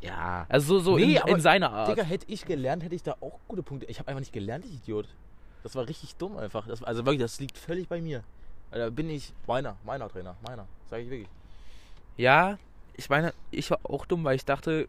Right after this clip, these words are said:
Speaker 2: ich geh da mit dem Gefühl rein, ey, das Thema kann ich ja übelst. Wow.
Speaker 1: Konntest du eigentlich auch im Unterricht, ne?
Speaker 2: Ja.
Speaker 1: Digga,
Speaker 2: Ja.
Speaker 1: ihr, und
Speaker 2: Nee,
Speaker 1: ihr,
Speaker 2: Digga.
Speaker 1: ihr durftet ja dann sogar noch mit Hefter arbeiten
Speaker 2: Ja.
Speaker 1: am Ende zehn Minuten. Du bekommst trotzdem einen Punkt, ja?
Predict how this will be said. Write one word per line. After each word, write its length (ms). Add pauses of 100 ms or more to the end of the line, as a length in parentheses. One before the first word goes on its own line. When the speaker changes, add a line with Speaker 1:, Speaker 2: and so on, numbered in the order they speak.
(100)
Speaker 2:
ich 120
geh 100
da 80
mit 80
dem 40
Gefühl 200
rein, 120
ey, 120
das 120
Thema 180
kann 120
ich 60
ja 60
übelst. 220 (260)
Wow. 100 (420)
Speaker 1:
Konntest 320
du 40
eigentlich 180
auch 100
im 100
Unterricht, 320
ne? 160 (560)
Speaker 2:
Ja. 380 (300)
Speaker 1:
Digga, 200
Speaker 2:
Ja. 100
Speaker 1:
ihr, 60 (140)
und 160
Speaker 2:
Nee, 180
Speaker 1:
ihr, 100
Speaker 2:
Digga. 240 (240)
Speaker 1:
ihr 300
durftet 340
ja 80
dann 120
sogar 180
noch 140
mit 240
Hefter 360
arbeiten 460 (140)
Speaker 2:
Ja. 220
Speaker 1:
am 80
Ende 260
zehn 160
Minuten. 320
Du 40
bekommst 320
trotzdem 260 (120)
einen 360
Punkt, 340 (160)
ja? 260